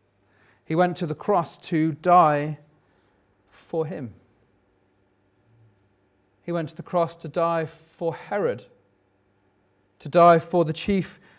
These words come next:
priests and the teachers of the law. He went to the cross to die for all of humanity. He laid down his life for a world that had rejected him,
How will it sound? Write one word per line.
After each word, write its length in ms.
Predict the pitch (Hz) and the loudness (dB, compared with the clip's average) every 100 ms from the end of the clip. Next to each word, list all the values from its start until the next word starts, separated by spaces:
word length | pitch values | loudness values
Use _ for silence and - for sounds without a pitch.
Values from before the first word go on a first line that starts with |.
| _ _ _ _ - | _ _ _ _ -2
priests 400 | 220 185 - 165 | 2 2 0 -6
and 100 | 151 | -8
the 60 | |
teachers 640 | - 208 196 - 156 139 131 | -8 -10 -10 -8 -8 -8 -8
of 220 | 151 143 | -8 -6
the 100 | 151 | -6
law. 340 | 165 190 165 | -4 0 0
He 160 | 151 170 | 0 0
went 220 | 190 175 | 0 -2
to 80 | 160 | -8
the 80 | 160 | -4
cross 340 | - 190 - | 2 0 0
to 120 | - | -10
die 380 | 151 185 175 170 | 0 4 6 4
for 560 | - - 180 170 175 - | -2 -6 0 0 0 -2
all 340 | 214 196 196 170 | 2 4 4 2
of 120 | 160 | -2
humanity. 640 | 170 165 185 170 - - _ _ _ _ _ _ _ _ _ _ _ _ _ _ _ - | -8 -12 -14 -16 -20 -20 _ _ _ _ _ _ _ _ _ _ _ _ _ _ _ -8
He 140 | 180 | 0
laid 240 | 196 202 | 2 2
down 220 | 190 190 180 | 2 0 0
his 200 | 175 156 | 0 0
life 340 | 185 190 185 | 2 4 2
for 180 | - 202 | 0 0
a 100 | 196 | 2
world 640 | 170 180 208 208 180 170 | 2 4 6 6 6 2
that 200 | 151 175 | -2 -6
had 380 | - - 175 160 | -6 -8 -8 -6
rejected 720 | 160 151 147 - - - 139 | -10 -8 -8 -8 -10 -14 -14
him, 580 | 123 - _ - 127 - | -14 -20 _ -18 -18 -18